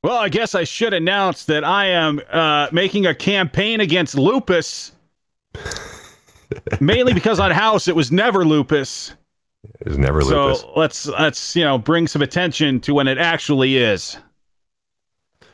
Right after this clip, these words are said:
Speaker 2: <laughs> Yeah, that's, uh, that reminds me of a joke by Mitch Hedberg. He goes, "Alcoholism is a, is a disease, but it's the only disease you can get yelled at for having." <laughs> "Damn it, Otto,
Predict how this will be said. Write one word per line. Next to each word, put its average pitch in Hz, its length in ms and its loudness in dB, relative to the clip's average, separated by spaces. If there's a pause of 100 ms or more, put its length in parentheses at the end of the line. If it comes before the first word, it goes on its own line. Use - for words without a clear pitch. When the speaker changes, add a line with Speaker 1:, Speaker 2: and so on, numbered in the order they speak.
(220)
Speaker 2:
<laughs> 117 800 0 (760)
Yeah, 76 200 0
that's, 85 340 0
uh, 80 240 4 (180)
that 80 160 -4
reminds 87 260 2
me 82 100 0
of 71 100 -2
a 73 40 0
joke 78 240 -2
by 76 100 0
Mitch 76 180 0
Hedberg. 71 480 -2 (260)
He 98 80 0
goes, 87 180 2 (200)
"Alcoholism 110 600 2
is 80 180 0
a, 73 40 -4 (240)
is 101 220 0
a 90 100 4
disease, 76 720 0 (400)
but 104 60 2
it's 101 100 0
the 107 160 4
only 139 220 4
disease 110 500 2
you 98 100 2
can 101 120 2
get 90 160 2
yelled 104 340 0
at - 160 -4
for - 120 -8
having." 92 460 -2 (540)
<laughs> - 540 -20
"Damn 131 220 4
it, 139 100 2 (100)
Otto, 131 480 2